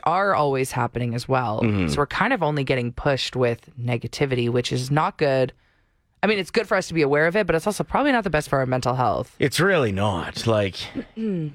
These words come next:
Speaker 1: yeah.
Speaker 2: more and more people are switching to dumb phones rather than smartphones.
Speaker 1: I've heard of this. So a flip phone that has no social media on it. It's just there. "Hey, if you wanna, you wanna get a hold of me, you can call me or text me."
Speaker 2: Yeah. I mean,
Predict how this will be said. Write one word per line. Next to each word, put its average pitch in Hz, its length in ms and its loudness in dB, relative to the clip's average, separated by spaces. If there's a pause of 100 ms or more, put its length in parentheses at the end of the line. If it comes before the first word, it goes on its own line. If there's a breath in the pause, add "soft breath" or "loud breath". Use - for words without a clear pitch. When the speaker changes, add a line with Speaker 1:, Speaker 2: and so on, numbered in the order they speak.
Speaker 1:
yeah. 147 280 2
Speaker 2:
more 123 280 2
and 147 80 2
more 139 200 2
people 127 340 -2
are 113 60 2
switching 120 480 0
to 104 100 -2
dumb 107 420 0
phones 143 680 0 (460)
rather 107 300 0
than 101 140 -2
smartphones. 117 720 0
Speaker 1:
I've 240 120 0
heard 269 220 0
of 339 120 -4
this. 175 180 0
So 190 180 2
a 175 40 0
flip 220 260 -2
phone 202 260 0
that 185 100 0
has 185 180 -2
no 175 120 0
social 165 340 0
media 175 400 2
on 135 180 0
it. 131 80 0
It's 135 140 -4
just 160 240 -2
there. 165 320 2
"Hey, 175 300 0
if 151 120 -6
you 156 60 2
wanna, 160 120 2
you 156 60 0
wanna 160 140 2
get 170 100 2
a 160 60 0
hold 185 160 0
of 196 40 -2
me, 208 180 0
you 151 120 -4
can 131 160 -4
call 139 220 0
me 165 120 -4
or 170 60 -4
text 135 340 -4
me." 123 200 -2 (400)
Speaker 2:
Yeah. 127 540 0 (300)
I 117 120 0
mean, 123 340 0